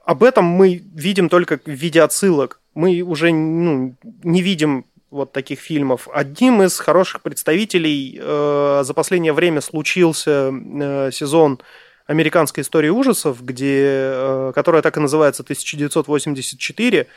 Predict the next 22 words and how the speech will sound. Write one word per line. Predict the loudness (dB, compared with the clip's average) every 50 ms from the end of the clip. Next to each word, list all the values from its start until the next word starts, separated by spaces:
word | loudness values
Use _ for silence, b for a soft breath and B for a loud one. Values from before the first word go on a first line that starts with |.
| b b b b
где | -14 -8 0
действие | 0 0 0 0 -2 -2 -2 0 -2
разворачивается | -2 -2 0 2 2 2 0 -2 -6 -8 -8 -8 -8
в | -10
восьмидесятых | -8 -8 -10 -10 -10 -6 -4 -2 -2 -2 -4 0
годах, | 0 2 4 4 4 4 2 0 -4
и | -2
она | -2 0 0 0 0
прям | 0 0 -2 -2 -2 -2
вот | -6 -8 -8
полностью | _ 2 2 2 4 2 -2 -6 -12
с | -10 -10
отсылочками | -8 -6 -6 -4 -4 -4 -6 -8 -8 -8 -10 -8
туда. | -8 -6 -6 -4 -6 -6 b b
И | -4 2 4 6 6
это | 6 4 4 2
прям | 2 2 2 2
хорошо. | 2 2 2 2 0 0 -2 -2 -2 0
Это | -2 0 4 4
очень | 6 6 6 4 0 -2
хорошо. | 0 0 0 2 2 0 0 2 4 6 6 8 8 8 8 6 6 4 2 -2
Э, | -2 -2 0 0 0 0 0 -2 -4 -4 -6 -8 -10